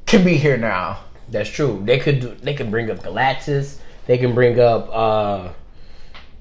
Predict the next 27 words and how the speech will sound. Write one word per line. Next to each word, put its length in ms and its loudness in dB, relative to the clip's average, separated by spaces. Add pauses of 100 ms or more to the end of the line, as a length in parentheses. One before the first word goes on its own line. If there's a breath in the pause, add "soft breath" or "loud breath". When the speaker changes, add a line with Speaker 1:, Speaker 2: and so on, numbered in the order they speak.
(100)
Speaker 2:
wait, 180 4
we 100 6
already 200 6
said 180 4
Fantastic 400 -2
Four. 720 4 (220)
Um, 580 -2 (180)
Speaker 1:
I 140 -8
mean, 220 -8
<sighs> 1400 -12
we 140 -8
can 140 -8
actually 320 -8
get 200 -2
Apocalypse 580 -6
done, 340 -2
right? 340 0 (100)
I'm 220 10
telling 220 6
you 80 -2
guys, 380 10
look, 320 6
low 260 10
key, 340 -2
my 340 8
favorite 360 8
villain 440 4